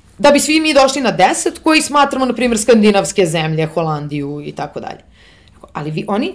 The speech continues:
da bi došli do deset, moraju dođu na sedam, gde je sad Srbija.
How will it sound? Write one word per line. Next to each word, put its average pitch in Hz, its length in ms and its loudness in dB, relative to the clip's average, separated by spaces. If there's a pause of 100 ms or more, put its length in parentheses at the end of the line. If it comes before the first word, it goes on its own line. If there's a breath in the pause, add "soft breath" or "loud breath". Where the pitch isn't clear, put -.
da 196 100 0
bi 226 100 0
došli 240 240 2
do 233 80 0
deset, 160 380 -6
moraju 262 260 -2
dođu 233 220 2
na 202 80 -2
sedam, 180 400 -2
gde 165 100 -2
je 175 40 0
sad 190 220 -4
Srbija. 160 340 -12